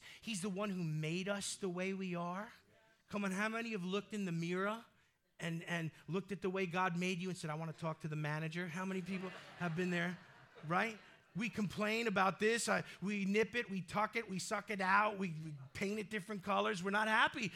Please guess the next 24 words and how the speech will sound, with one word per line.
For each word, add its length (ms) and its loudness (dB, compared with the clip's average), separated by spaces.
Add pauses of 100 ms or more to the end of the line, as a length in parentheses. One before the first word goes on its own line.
(120)
with 140 -2
the 100 -2
way 180 2
we 120 -2
look. 300 8 (1200)
So 220 -2
we 140 -2
complain 500 0
here. 140 0
God 340 2
made 280 2
us. 120 0
God 320 2
provides 500 2
for 180 2
us. 140 2 (260)
He 120 -2
knit 220 2
us 140 0
together 480 0
in 60 2
our 100 2
mother's 360 0
womb. 200 -4